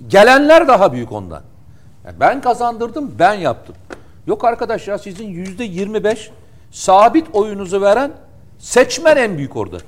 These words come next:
Hiçbiriniz büyük değilsiniz. İşin kötü tarafı, o insanların da tek bir sesi çıkmıyor.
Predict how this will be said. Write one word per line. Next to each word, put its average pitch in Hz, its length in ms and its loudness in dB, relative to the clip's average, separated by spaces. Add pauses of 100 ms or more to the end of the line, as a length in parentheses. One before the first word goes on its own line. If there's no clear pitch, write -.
(420)
Hiçbiriniz 247 500 -8
büyük 226 220 -10
değilsiniz. 147 440 -16 (840)
İşin - 200 -18
kötü 214 300 -12
tarafı, 196 380 -8 (520)
o 180 120 -4
insanların 151 540 -12
da 160 80 -14
tek 202 220 -14
bir 143 60 -14
sesi 120 240 -18
çıkmıyor. - 340 -20